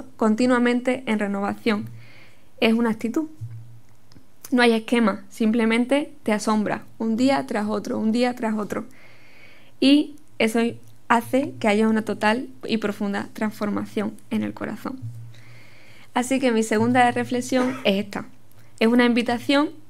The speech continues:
a vivir en este asombro, en este asombro constante. No conozco todo, no sé todo, lo que sé es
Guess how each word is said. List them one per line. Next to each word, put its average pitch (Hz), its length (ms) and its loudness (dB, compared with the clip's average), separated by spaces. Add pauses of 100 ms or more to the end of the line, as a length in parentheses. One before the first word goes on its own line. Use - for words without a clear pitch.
(320)
a 226 60 6
vivir 240 420 2
en 220 100 0
este 214 200 -4
asombro, 208 420 -4 (260)
en 220 100 -2
este 220 120 -4
asombro 220 360 2
constante. 214 580 0 (720)
No 247 160 6
conozco 254 400 4
todo, 220 500 2
no 233 180 4
sé 240 200 0
todo, 214 480 0
lo 208 160 0
que 208 100 0
sé 254 320 0
es 220 140 -4